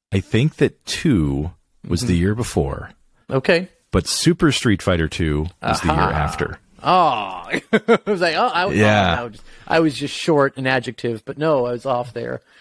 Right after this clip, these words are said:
Speaker 2: Um, how about Vector Man? Was Vector Man out this year?
Speaker 1: Uh, Vector Man, I don't actually know the exact date of either. I feel like that's a ninety-four
Speaker 2: Mm-hmm.
Speaker 1: game, though.
Speaker 2: Could be a ninety-four.
Speaker 1: I,
Speaker 2: Okay.
Speaker 1: it,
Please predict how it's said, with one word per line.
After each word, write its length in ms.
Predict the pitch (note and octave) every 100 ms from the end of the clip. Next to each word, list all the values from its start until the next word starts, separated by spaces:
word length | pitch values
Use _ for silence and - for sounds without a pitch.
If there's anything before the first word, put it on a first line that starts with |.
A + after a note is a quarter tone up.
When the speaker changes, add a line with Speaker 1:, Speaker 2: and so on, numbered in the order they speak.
| _
Speaker 2:
Um, 280 | - D#3 D3+
how 60 | E3
about 160 | C#3+
Vector 480 | B2 A#2 F3 - C#3+
Man? 380 | B2 A#2 - - -
Was 160 | A#2+
Vector 280 | - F3+ -
Man 200 | G#3+ A3+
out 160 | B3 B3
this 180 | A#3 C4
year? 260 | B3+ B3+ _ _ _ _ _ _ _ _ _ _ _ _
Speaker 1:
Uh, 320 | F#2 F#2 F#2 F2
Vector 400 | F#2+ B2 - D#3+
Man, 320 | D3 C3+ C3
I 320 | G2+ F#2 G2
don't 400 | F2+ F2 E2+ -
actually 400 | E2+ E2+ - E2+
know 380 | D#2 D2+ D2+ D2+ - _ _ _
the 80 | F2
exact 380 | D#2+ C#2+ D#2 -
date 160 | D#2 C#2+
of 100 | C2+
either. 260 | D2+ C#2+ C#2+
I 80 |
feel 180 | - C3
like 120 | B2+
that's 140 | C3 A2+
a 60 |
ninety-four 540 | F#2+ F2 E2 D2+ D2+ C2+
Speaker 2:
Mm-hmm. 80 | B1+
Speaker 1:
game, 160 | A#1
though. 200 | A1 - _ _
Speaker 2:
Could 120 | -
be 100 | B2
a 20 | B2
ninety-four. 480 | - - - -
Speaker 1:
I, 40 | -
Speaker 2:
Okay. 120 | G#2 B2+
Speaker 1:
it, 80 | G2+